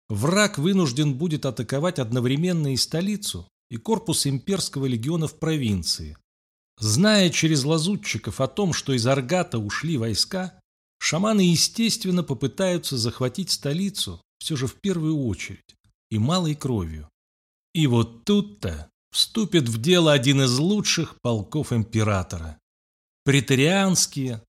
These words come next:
драконьи когорты, остающиеся в стенах города.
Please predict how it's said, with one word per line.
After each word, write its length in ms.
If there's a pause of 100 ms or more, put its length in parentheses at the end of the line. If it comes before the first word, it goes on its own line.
драконьи 640
когорты, 720 (560)
остающиеся 880
в 80
стенах 440
города. 520